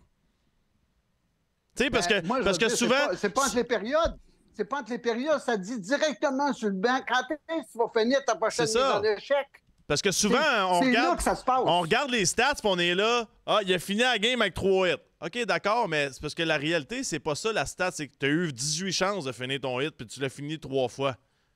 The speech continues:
Speaker 1: Tu sais, souvent, on,
Speaker 2: En
Speaker 1: on
Speaker 2: fin de semaine, là, en fin de semaine, là, je m'en vais encore à Montréal pour voir le Canadien contre les Jets. Puis je veux,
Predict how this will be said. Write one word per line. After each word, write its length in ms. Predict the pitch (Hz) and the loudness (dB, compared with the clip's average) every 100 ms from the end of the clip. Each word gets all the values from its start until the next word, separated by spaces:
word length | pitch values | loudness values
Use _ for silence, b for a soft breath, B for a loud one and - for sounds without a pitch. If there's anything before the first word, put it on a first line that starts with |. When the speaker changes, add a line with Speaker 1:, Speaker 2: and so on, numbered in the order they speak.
| _ - | _ -2
Speaker 1:
Tu 80 | |
sais, 120 | 233 233 | 0 0
souvent, 400 | - 175 220 254 | -4 0 2 2
on, 240 | 175 156 | 2 2
Speaker 2:
En 120 | 165 170 | 2 2
Speaker 1:
on 60 | |
Speaker 2:
fin 120 | 330 320 | 2 2
de 60 | |
semaine, 420 | - 247 294 302 247 | 2 2 2 2 2
là, 400 | 220 202 196 - | 2 2 0 -4
en 160 | 165 185 | -8 -4
fin 160 | 294 311 | -4 -4
de 60 | |
semaine, 340 | - 240 269 247 | -2 -2 0 -2
là, 80 | |
je 80 | 175 | -2
m'en 220 | 190 196 190 | 0 0 2
vais 380 | 240 240 190 165 | 2 2 0 -2
encore 300 | - 214 233 | -4 0 0
à 80 | 180 | -2
Montréal 520 | 170 226 208 202 214 214 214 | -2 -2 0 -2 -4 -4 -8
pour 120 | 175 170 | -8 -2
voir 320 | 185 196 190 | 2 4 2
le 240 | 165 156 139 | 0 -4 -2
Canadien 460 | 208 208 180 233 247 | 0 0 0 -4 -4
contre 240 | 170 - | -6 2
les 160 | 156 139 | 2 2
Jets. 520 | 131 214 - - - _ b b _ | 2 0 0 -6 -10 _ b b _
Puis 240 | 208 208 196 - | 2 2 -2 -2
je 200 | 185 147 | -2 0
veux, 280 | 165 277 - | 0 0 0